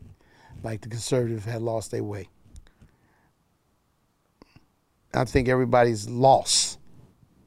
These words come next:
I mean, you know, it's like, <sighs> I don't, I just don't get it. Like, you know, letting people do what they wanna do 'cause they have a right to do it is one thing.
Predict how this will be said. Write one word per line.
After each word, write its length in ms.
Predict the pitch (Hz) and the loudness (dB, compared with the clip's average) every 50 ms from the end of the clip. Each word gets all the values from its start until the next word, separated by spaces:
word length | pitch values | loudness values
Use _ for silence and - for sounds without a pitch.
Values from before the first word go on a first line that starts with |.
| _ _ _ _ _ _ _ _ _ _ _ _ _ _ _ _ _ _ _ _ _ _ _ | _ _ _ _ _ _ _ _ _ _ _ _ _ _ _ _ _ _ _ _ _ _ _
I 80 | 127 131 | -2 2
mean, 260 | 135 135 127 123 135 | 2 4 4 4 4
you 80 | 147 151 | 4 4
know, 280 | 139 131 127 123 120 | 6 6 4 4 2
it's 180 | 127 139 135 135 | 0 -2 2 6
like, 280 | 143 131 123 110 - - - | 6 6 6 4 0 -10 -20
<sighs> 1120 | - - - - - - - - - - - - - - - _ _ _ - - - - - - - - - - - - - - | -20 -20 -20 -20 -20 -20 -20 -20 -20 -20 -20 -20 -20 -20 -20 _ _ _ -20 -20 -10 -6 -4 -4 -4 -4 -6 -8 -10 -12 -2 2
I 100 | - 160 | 4 6
don't, 160 | 175 170 151 | 6 8 8
I 120 | 156 156 | 8 6
just 240 | 151 151 175 156 135 | 8 6 4 4 6
don't 220 | 143 160 147 139 131 | 4 6 6 6 6
get 160 | 165 175 147 | 6 6 6
it. 200 | 127 - - - | 4 0 0 2
Like, 260 | 135 135 131 127 120 | 6 6 6 6 4
you 100 | 135 160 | 0 2
know, 260 | 160 143 135 127 120 - - - - _ _ _ _ - - _ - | 4 4 4 4 4 0 -6 -20 -20 _ _ _ _ -20 -20 _ 2
letting 300 | 135 143 175 190 180 160 | 6 8 8 8 8 4
people 340 | - - 202 - 185 175 156 | 4 4 4 4 4 0 0
do 440 | 135 123 120 120 117 120 160 175 | 0 -2 -6 -6 2 4 6 6
what 120 | 170 165 156 | 6 6 6
they 120 | 165 156 | 6 4
wanna 240 | 151 156 151 147 143 | 6 6 4 4 4
do 200 | 131 131 156 151 | 4 4 2 2
'cause 160 | 143 - 131 | 4 0 0
they 160 | 135 147 147 | 4 4 6
have 160 | 151 156 139 123 | 6 6 4 4
a 60 | 117 | 4
right 260 | 113 135 143 151 147 | 4 6 6 6 4
to 80 | - 123 | 0 -6
do 280 | 117 120 143 151 156 | 0 2 4 4 4
it 160 | 156 151 - - - - _ _ _ | 2 0 -2 -10 -20 -20 _ _ _
is 200 | - 120 104 - | -10 -10 -6 0
one 260 | 123 139 143 139 117 | 2 4 4 2 2
thing. 280 | - 120 104 98 - | -2 -6 -6 -6 -12